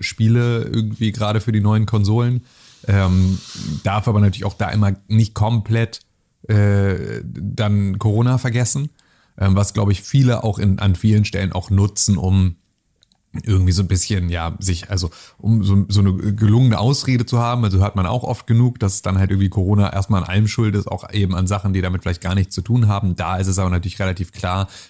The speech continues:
Ich glaube, jeder, der jetzt im letzten Jahr remote gearbeitet hat,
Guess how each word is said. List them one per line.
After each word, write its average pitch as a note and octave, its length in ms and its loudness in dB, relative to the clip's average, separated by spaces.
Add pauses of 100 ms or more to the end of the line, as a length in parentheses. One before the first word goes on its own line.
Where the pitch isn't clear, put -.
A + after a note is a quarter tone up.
Ich - 60 -14
glaube, F#2+ 160 0
jeder, G2 260 2
der F#2 140 2
jetzt F2+ 120 -2
im F#2 80 0
letzten F2+ 320 0
Jahr F2+ 380 0 (180)
remote G2 560 2
gearbeitet F#2+ 560 -2
hat, F#2 240 -2